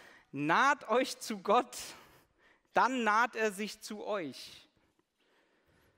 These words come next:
Und wisst ihr was?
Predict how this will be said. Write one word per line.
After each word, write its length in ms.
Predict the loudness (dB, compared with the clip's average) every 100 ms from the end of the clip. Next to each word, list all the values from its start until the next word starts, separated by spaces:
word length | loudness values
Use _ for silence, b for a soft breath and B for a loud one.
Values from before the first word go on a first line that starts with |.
| b _ _ _ _ _ _ _ _ _ _ _ _ _ _ _ _ _ _ _ _ b b b b b b b b b b b b _ _ -12
Und 120 | -10
wisst 180 | -6 -4
ihr 100 | -2
was? 300 | -2 -4